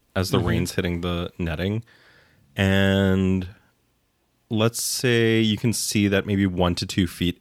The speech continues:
Speaker 1: in, the floor is wet. So
Speaker 2: That's,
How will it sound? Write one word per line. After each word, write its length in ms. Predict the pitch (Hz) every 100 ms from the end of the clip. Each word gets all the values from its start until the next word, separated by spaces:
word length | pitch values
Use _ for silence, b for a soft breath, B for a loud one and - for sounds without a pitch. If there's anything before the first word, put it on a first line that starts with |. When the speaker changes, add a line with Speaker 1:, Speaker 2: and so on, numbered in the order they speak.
| -
Speaker 1:
in, 480 | 80 78 80 80 -
the 120 | 92
floor 320 | - 82 78 -
is 100 | -
wet. 240 | - - _ _ _ _ _ _ _ _ _ _ _ _ _
So 520 | - - - 82 80
Speaker 2:
That's, 760 | 78 117 147 - - - - -